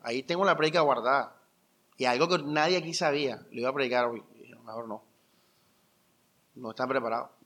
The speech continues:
porque ni siquiera son salvos". "Pastor, ¿cómo así que no somos salvos?". No estás viviendo en la salvación. O sea, no la di-, no la disfrutas,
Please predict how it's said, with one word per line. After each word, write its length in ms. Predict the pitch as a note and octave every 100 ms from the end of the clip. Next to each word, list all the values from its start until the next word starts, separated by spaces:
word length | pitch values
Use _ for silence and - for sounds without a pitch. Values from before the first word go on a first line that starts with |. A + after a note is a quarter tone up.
| _ _ _ _ _ _ _
porque 200 | B2+ C3+
ni 80 | C3+
siquiera 360 | B2+ A#2+ B2
son 180 | D3 D3
salvos". 460 | C3+ D3+ E3 A2+ - _ _ _ _ _ _ _ _ _ _
"Pastor, 240 | - B2 F3
¿cómo 140 | E3
así 100 | D3+
que 60 | F3
no 100 | F3+
somos 220 | F#3 F#3
salvos?". 440 | F3 E3+ F#3+ F#3 - _ _ _ _ _
No 120 | -
estás 260 | - - C#3
viviendo 460 | F3 D#3+ F3 A3+ A#3
en 60 |
la 100 | F#3
salvación. 520 | D3+ C#3 A#2+ - G#2 - _ _ _ _ _ _ _ _ _ _ _ _ _ _
O 40 |
sea, 120 | C3 C3+
no 100 | B2
la 140 | D3+
di-, 140 | F3
no 140 | C#3+ C3
la 100 | D3+
disfrutas, 1000 | F3+ E3+ E3 G#3+ A3+ D3+ - - -